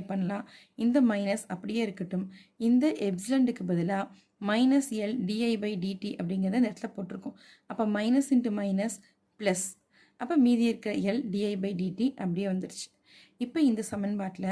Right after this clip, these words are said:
நமக்கு தேவையானது மின்னோட்டம் I தான். அப்ப I இருக்கக்கூடிய இந்த டி ஐ இருக்கு இல்லையா? இதை மட்டும் நம்ம என்ன செய்றோம்? இந்த இடத்துலயே வச்சுக்கிறோம். கீழே இருக்க டி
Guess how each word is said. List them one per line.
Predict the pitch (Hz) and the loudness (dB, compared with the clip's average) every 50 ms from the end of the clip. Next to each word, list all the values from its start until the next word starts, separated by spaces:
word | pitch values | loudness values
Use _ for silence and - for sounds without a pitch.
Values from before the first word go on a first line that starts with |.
| 196 - 220 | -2 -2 -2
நமக்கு | 214 226 220 - 226 - | -2 -2 -2 -4 -4 -4
தேவையானது | 214 208 208 202 214 202 196 196 196 220 254 226 | -4 -4 -2 -2 -2 -2 -2 -2 0 2 2 2
மின்னோட்டம் | 214 208 208 214 214 208 - 247 247 254 - 196 185 | 2 0 -2 -4 -4 -4 0 2 2 2 2 0 -2
I | 190 196 185 | 0 0 -2
தான். | 190 190 190 - - _ - - - _ _ - | -2 -6 -8 -10 -16 _ -20 -20 -20 _ _ -12
அப்ப | 202 - 226 214 - 190 | -8 -6 -4 -4 0 0
I | 196 233 247 247 277 | 0 2 4 4 4
இருக்கக்கூடிய | 269 220 - 233 - - 202 190 202 202 202 | 2 2 0 -4 -4 -4 -4 -2 -2 -2 -2
இந்த | 196 190 190 170 170 | -2 -2 -2 -2 0
டி | 220 226 247 | 0 0 2
ஐ | 240 220 | 0 0
இருக்கு | 208 190 196 220 | -2 -4 -4 0
இல்லையா? | 240 277 302 254 196 190 | 2 4 4 4 2 0
இதை | 190 190 190 202 | -2 0 0 -2
மட்டும் | 196 190 - 254 254 | -2 -2 0 2 2
நம்ம | 240 220 202 | 2 2 2
என்ன | 202 208 202 202 | 0 -2 -4 -6
செய்றோம்? | - 208 247 262 208 | -4 -2 -2 0 0
இந்த | 202 190 190 | 0 0 0
இடத்துலயே | 180 185 214 208 196 | -2 -2 -6 -6 -6
வச்சுக்கிறோம். | 190 - - - - 180 208 294 302 - - - - - _ _ - | -6 -10 -12 -10 -4 -2 -2 -2 -2 -6 -14 -20 -20 -20 _ _ -4
கீழே | - 277 285 294 | 0 2 4 4
இருக்க | 269 247 - 220 185 180 | 2 2 0 -2 -2 0
டி | 190 | -2